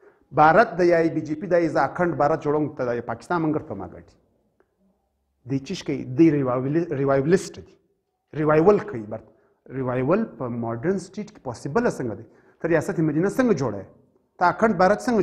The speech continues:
جوړه یې؟ ته اوټمن امپایر څنګه جوړه یې؟ آنځه که سره د ټرمپ خبره رومن، ټرمپ که امریکا دا ټیم هم تر ګوره د ګریټ دی. امریکا دا ټیم هم څوک مقابله نشي کولی. نو ته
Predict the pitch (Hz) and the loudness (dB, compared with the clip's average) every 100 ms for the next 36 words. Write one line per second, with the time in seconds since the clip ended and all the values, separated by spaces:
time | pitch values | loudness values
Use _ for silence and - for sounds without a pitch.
0 | 123 101 101 - _ _ _ _ _ _ | 0 -6 -10 -18 _ _ _ _ _ _
1 | 196 196 202 220 202 202 196 180 156 117 | -2 0 0 2 2 2 2 2 -2 -2
2 | 104 98 - _ _ _ _ _ _ _ | -8 -10 -16 _ _ _ _ _ _ _
3 | _ _ - 135 143 190 185 151 143 143 | _ _ 0 2 4 2 2 -4 -6 -8
4 | - 135 127 123 - 165 151 127 139 139 | -12 -10 -8 -8 -4 -4 -4 -4 -2 -2
5 | 135 131 127 - _ _ - 180 180 180 | -2 -4 -6 -16 _ _ -2 0 0 2
6 | 190 180 170 - _ - 143 143 147 185 | 2 2 -2 -16 _ -10 -4 -4 -2 -2
7 | 180 175 185 190 160 160 151 - 139 151 | -2 -4 -4 -2 -2 -2 -6 -8 -6 -6
8 | 113 101 104 - _ _ _ _ _ _ | -8 -10 -14 -16 _ _ _ _ _ _
9 | _ - 151 160 202 196 190 160 - 117 | _ -10 -6 0 2 2 0 -4 -6 -8
10 | 107 101 101 - - _ _ _ - 214 | -8 -8 -10 -14 -20 _ _ _ -8 -6